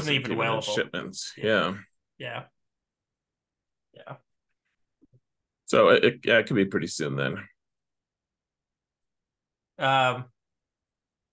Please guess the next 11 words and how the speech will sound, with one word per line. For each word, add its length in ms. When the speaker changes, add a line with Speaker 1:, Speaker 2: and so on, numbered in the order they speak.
Speaker 2:
it 120
could 180
be. 200
Yeah. 260
Man, 240
that's 240
so, 540
that's 460
just 400
so 280
disheartening. 720